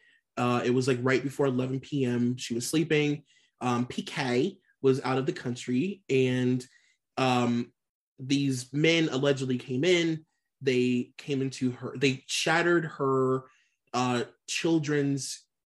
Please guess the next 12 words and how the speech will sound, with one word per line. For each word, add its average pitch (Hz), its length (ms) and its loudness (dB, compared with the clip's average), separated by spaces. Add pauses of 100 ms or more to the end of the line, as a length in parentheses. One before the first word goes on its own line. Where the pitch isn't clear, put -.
(200)
um, 117 480 -4 (240)
like, 127 320 0
in-house 143 540 0
classroom 135 840 0
window, 143 540 0 (600)
and 135 180 6
they 131 80 6
came 143 340 0
in 135 180 0
through 127 240 -2
the 123 80 -2
window. 156 600 0